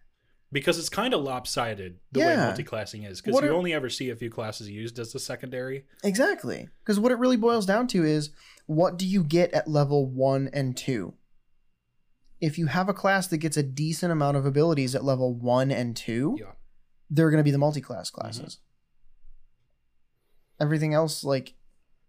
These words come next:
Speaker 2: yeah, again, like I said, like, Ranger, obviously, people have issues with the Ranger class in general, so I'll just leave that one out and say,
Speaker 1: Mm-hmm.
Speaker 2: <laughs> currently, no one really likes it. Um, <clears throat> but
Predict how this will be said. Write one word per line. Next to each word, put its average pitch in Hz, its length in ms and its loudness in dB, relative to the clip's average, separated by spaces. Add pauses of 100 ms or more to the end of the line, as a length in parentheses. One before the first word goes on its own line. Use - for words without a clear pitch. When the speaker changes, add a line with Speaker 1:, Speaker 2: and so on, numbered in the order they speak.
(240)
Speaker 2:
yeah, 143 200 4
again, 139 200 0
like 127 140 -4
I 135 60 -2
said, 127 180 -2
like, 120 160 -8
Ranger, 180 480 0
obviously, 139 640 -2 (160)
people 156 240 0
have 131 100 4
issues 123 280 -6
with 117 100 -8
the 120 80 -6
Ranger 113 300 -6
class 107 300 -4
in 104 100 -8
general, - 340 -12
so 87 220 -6
I'll 98 180 -2
just - 180 -10
leave 117 200 -8
that 107 180 -2
one 101 100 -4
out 92 140 -6
and - 100 -12
say, 98 280 -6
Speaker 1:
Mm-hmm. 110 120 -12 (440)
Speaker 2:
<laughs> 185 600 0
currently, 165 440 4
no 151 160 4
one 127 140 2
really 117 160 0
likes 87 240 -6
it. - 120 -12 (720)
Um, 85 380 -6 (280)
<clears throat> 156 320 0 (380)
but 156 380 0